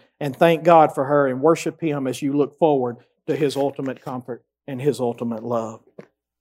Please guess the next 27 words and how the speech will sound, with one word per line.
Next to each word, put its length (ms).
I 80
guess 300
if 120
I 120
were 120
to 60
close 460
with 140
an 100
invitation, 800
I 80
would 120
just 220
simply 320
say 280
to 160
you 140
this. 440
We 720
are 180
no 380
different 640
than 260
this 280
group 480
back 300
then. 240